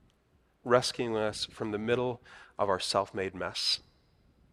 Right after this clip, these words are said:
God, we are thank-, thankful that you do not forget about us, that you do not walk away from us, that your love for us is not dependent on our ability to perform, but that even when it seems like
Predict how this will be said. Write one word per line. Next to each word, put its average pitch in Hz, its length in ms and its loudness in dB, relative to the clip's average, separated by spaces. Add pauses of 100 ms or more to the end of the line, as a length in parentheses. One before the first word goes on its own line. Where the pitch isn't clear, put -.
(2000)
God, 107 180 6
we 113 80 2
are 107 60 2
thank-, - 500 -4
thankful 113 560 0
that 101 160 -8
you 120 100 -10
do 110 140 -4
not 107 260 6
forget 92 300 -6
about 92 240 -2
us, - 300 -4 (360)
that 113 140 -2
you 120 120 -4
do 107 120 -4
not 101 220 4
walk 107 180 2
away 95 240 -4
from - 180 -10
us, - 320 -2 (760)
that 117 160 0
your 113 100 2
love 104 320 8
for 98 240 0
us 98 160 -2
is 120 100 -6
not 110 200 2
dependent 101 640 -6
on 101 120 -2
our 95 120 0
ability 98 420 -2
to 98 80 -10
perform, 95 500 -12 (1080)
but 120 120 -2
that 113 120 8
even 127 360 0
when 110 120 0
it 110 100 -2
seems 113 300 -4
like 98 160 4